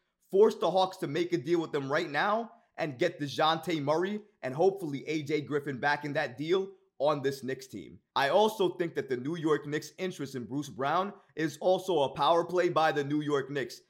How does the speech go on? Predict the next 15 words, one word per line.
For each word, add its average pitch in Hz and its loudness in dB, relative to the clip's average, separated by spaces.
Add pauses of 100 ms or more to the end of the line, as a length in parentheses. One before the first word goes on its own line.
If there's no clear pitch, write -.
(220)
essentially 185 -2
indicating 165 -4
to 143 -4
the 131 -2
Atlanta 131 -2
Hawks 160 -2 (240)
that, 135 -2
"Listen, 156 -2 (200)
I 139 4
want 185 2
to 160 -2
do 170 -4
business 165 2
with 117 -6
you, 87 -12